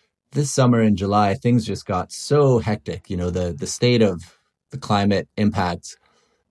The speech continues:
the brutality of them and the global spread of them. You know, I'd, I've been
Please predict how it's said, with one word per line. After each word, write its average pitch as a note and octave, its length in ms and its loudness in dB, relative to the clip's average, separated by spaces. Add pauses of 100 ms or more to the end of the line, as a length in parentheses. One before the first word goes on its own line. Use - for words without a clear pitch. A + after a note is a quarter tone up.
the G2 60 -8
brutality A2 640 2
of E2+ 140 -4
them F2+ 180 -2
and F2+ 100 -2
the F2+ 40 -4
global A2 380 4
spread A2 320 0
of E2 120 -6
them. F2 200 -4
You F#2 100 -4
know, F#2+ 100 -4
I'd, F#2 200 -4
I've F#2 140 -8
been F#2+ 260 -6